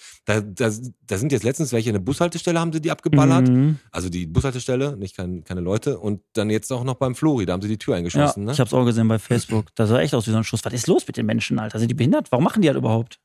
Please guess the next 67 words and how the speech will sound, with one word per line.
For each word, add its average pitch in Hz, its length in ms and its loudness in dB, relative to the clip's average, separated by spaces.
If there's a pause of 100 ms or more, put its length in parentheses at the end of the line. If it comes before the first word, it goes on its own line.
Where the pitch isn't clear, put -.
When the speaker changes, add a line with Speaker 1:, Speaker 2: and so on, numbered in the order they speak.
(100)
Speaker 1:
Die, 123 300 -8
si-, 95 180 -8 (280)
die 95 160 -8
sind 95 240 -6
einfach, 90 220 -6
die 85 80 -4
haben 71 100 -2
einfach 73 180 -8
Langeweile. 78 380 -4
Die 82 80 -4
können 110 160 -2
nicht 98 80 -2
mehr 90 100 -2
saufen 98 300 -2
gehen, 123 400 -2
Speaker 2:
Ja. 127 160 0
Speaker 1:
die - 80 -4
können 104 160 0
nicht 90 80 -4
mehr 98 80 -4
ins 80 100 -4
Laufhaus, 113 540 -2
Speaker 2:
Ja, - 80 -14
Speaker 1:
die - 80 -2
können 135 140 4
Speaker 2:
schieß. 147 60 4
Speaker 1:
nirgendwo 214 220 4
hingehen. 107 440 0
Speaker 2:
Ich - 120 -6
hab 131 80 0
mir 147 80 4
früher 151 240 2
immer, 139 140 4
kennst 156 240 0
du - 20 0
diese, 120 380 0 (260)
äh, 110 340 -6 (200)
kennst - 300 -4
du 139 80 0
diese 113 500 -2 (320)
Rohre, 151 500 2
wo 123 60 2
diese, 117 300 0
ähm, 110 360 -4 (360)
Tabletten 139 420 -4
drin 131 140 2
sind, 120 80 2
die 104 60 -12
du 120 80 0
auflösen 120 320 0
kannst 117 180 -4
im 113 100 0
Wasser? 147 380 -2
Speaker 1:
Ja, 107 100 0
ja. 110 200 2
Speaker 2:
Multivitamin- 160 260 2
Speaker 1:
Ja, 208 60 2
ja, 208 80 2
ja, 190 60 2
die 165 120 -2
Multivitamin- 170 300 0
Speaker 2:
Da 131 60 4
steht 175 200 4
immer 196 140 4
eine 170 100 4
Sorte 156 320 2
drauf 226 420 2